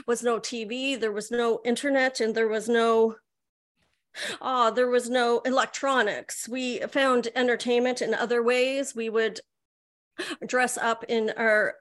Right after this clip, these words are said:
top hats and our suits, and we would gather around the table and solve the riddles. Oh, this is that we've had many lifetimes. We would say we because there are many aspects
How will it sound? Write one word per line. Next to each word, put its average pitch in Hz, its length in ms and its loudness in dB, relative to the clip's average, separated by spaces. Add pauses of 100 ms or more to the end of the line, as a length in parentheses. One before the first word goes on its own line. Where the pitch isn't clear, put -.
(200)
top 247 320 4
hats 254 500 -2
and 220 160 -4
our 214 340 0
suits, 277 520 -4
and 226 340 -2
we 247 100 -6
would 214 380 -2 (920)
gather 240 400 4
around 226 600 2
the 220 100 0
table 220 680 2
and 208 360 -2 (300)
solve 240 400 4
the 220 80 -2
riddles. 160 800 -4 (100)
Oh, 254 500 0
this 254 220 -6
is 226 480 -4 (160)
that - 460 -2 (260)
we've 294 220 -2
had 302 200 2
many 294 280 2
lifetimes. 196 880 -6 (500)
We 294 140 0
would 277 160 -2
say 285 180 6
we 269 380 -2
because 262 580 0 (360)
there 285 160 8
are 277 100 6
many 294 280 6
aspects 247 640 2